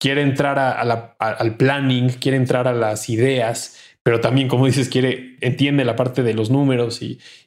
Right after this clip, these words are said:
y eso me empezó a, me empezó a involucrar muchísimo. Y ahorita que tú decías,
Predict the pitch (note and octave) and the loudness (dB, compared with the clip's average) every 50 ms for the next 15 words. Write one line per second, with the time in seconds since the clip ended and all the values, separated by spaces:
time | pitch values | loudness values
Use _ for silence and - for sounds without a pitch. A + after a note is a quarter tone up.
0 | _ _ - C#3+ C3+ C#3+ D3 - F#3 F3 D3 A#2+ A2 A#2+ A2+ - - C3+ C3+ C3+ | _ _ 0 2 2 2 2 2 2 2 2 2 0 0 0 2 0 2 2 2
1 | - - C#3 C3 - - - _ _ - C3 B2 A2+ A#2 A#2 A2 - - B2+ B2+ | 2 0 -2 -6 -8 -12 -20 _ _ 0 0 0 2 0 0 0 0 0 0 2
2 | C3 C3+ C3+ D3 C3+ A#2 - B2+ B2 A#2+ B2 B2 A#2+ - F3 D#3+ - A#2+ A2 A2+ | 2 2 2 2 2 2 2 0 0 2 2 0 0 0 -2 0 0 0 2 2
3 | A#2+ B2 D3+ D3 B2 B2+ - - C3 C3 B2 - D3+ C#3 B2+ - - - | 2 2 0 0 -2 -4 -2 0 0 0 2 2 0 0 0 -2 -6 -12